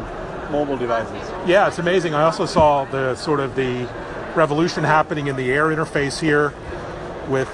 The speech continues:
Speaker 2: things like mimo and
Speaker 1: Yeah.
Speaker 2: Nextdoor,
Speaker 1: And
Speaker 2: Qualcomm,
Speaker 1: that's,
Speaker 2: and
Speaker 1: that's
Speaker 2: their
Speaker 1: the
Speaker 2: gigabit
Speaker 1: whole,
Speaker 2: L T E.
Speaker 1: uh,
Speaker 2: We're getting into the science fiction part of our
Speaker 1: Absolutely.
Speaker 2: story right now.
Speaker 1: Absolutely. I mean,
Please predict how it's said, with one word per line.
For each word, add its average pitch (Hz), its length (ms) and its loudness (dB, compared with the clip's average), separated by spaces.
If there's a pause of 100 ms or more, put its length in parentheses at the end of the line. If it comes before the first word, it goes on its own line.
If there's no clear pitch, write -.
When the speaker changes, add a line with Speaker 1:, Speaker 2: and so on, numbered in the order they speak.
(160)
Speaker 2:
things 151 220 -2
like 139 140 2
mimo 147 640 2
and 135 220 0
Speaker 1:
Yeah. 143 80 2
Speaker 2:
Nextdoor, 151 400 0
Speaker 1:
And 143 160 0
Speaker 2:
Qualcomm, 143 240 6
Speaker 1:
that's, 160 240 4
Speaker 2:
and 156 100 -4
Speaker 1:
that's 143 140 2
Speaker 2:
their 139 120 0
Speaker 1:
the 131 80 2
Speaker 2:
gigabit 151 420 2
Speaker 1:
whole, 147 140 2
Speaker 2:
L 147 320 0
T 147 60 -4
E. 143 40 -6
Speaker 1:
uh, - 480 -8
Speaker 2:
We're 165 80 2
getting 190 220 4
into 196 200 2
the 156 100 2
science 175 380 0
fiction 190 380 0
part 143 280 4
of 127 140 -4
our 127 240 2
Speaker 1:
Absolutely. 131 140 0
Speaker 2:
story 135 240 2
right 120 240 0
now. 123 180 0
Speaker 1:
Absolutely. 151 420 2
I 156 140 2
mean, 147 80 -8